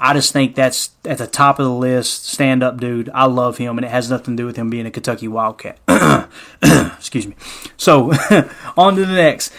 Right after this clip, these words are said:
Halfback Aaron Jones. Halfback A J Dillon. Linebacker Ty Summers. Uh, offensive line John Runyon Junior. Linebacker Chris Barnes. Tight end Dominique Dafney.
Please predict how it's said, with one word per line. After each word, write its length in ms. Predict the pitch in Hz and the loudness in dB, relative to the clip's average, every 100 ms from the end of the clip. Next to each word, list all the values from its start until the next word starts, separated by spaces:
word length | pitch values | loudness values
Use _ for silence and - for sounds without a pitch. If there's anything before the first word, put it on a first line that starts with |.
| - | -12
Halfback 460 | - 170 175 180 165 | 0 0 4 2 4
Aaron 320 | 170 160 151 | 0 2 4
Jones. 480 | 139 139 113 107 - _ _ _ _ - - | 6 4 4 -4 -16 _ _ _ _ -14 -2
Halfback 480 | 143 - 147 143 | 0 2 4 4
A 160 | 147 147 | 4 4
J 220 | 135 143 | 6 4
Dillon. 420 | 127 151 131 107 _ _ _ _ _ | 6 4 4 -2 _ _ _ _ _
Linebacker 520 | 131 135 143 139 196 - | 4 4 6 4 2 0
Ty 240 | 147 139 | 2 2
Summers. 640 | - - 135 113 - - - - - - | 4 4 4 0 -8 -12 -14 -20 -20 -6
Uh, 360 | - - 113 - | -4 -2 -4 0
offensive 400 | 139 151 135 135 | 2 2 0 4
line 280 | 143 143 123 | 4 6 6
John 280 | 143 143 | 6 6
Runyon 320 | 143 143 143 135 | 6 6 6 4
Junior. 520 | 135 143 117 - - _ _ _ - | 6 4 4 -4 -16 _ _ _ -2
Linebacker 560 | 127 139 139 143 143 - | 4 6 6 4 2 0
Chris 260 | 165 156 | 2 2
Barnes. 560 | 139 147 139 - - - | 4 6 6 2 -8 -4
Tight 280 | 143 135 139 | 0 2 4
end 220 | 143 135 | 2 4
Dominique 380 | 139 143 139 135 | 4 4 2 2
Dafney. 600 | 135 135 - 107 - | 4 2 -2 -12 -16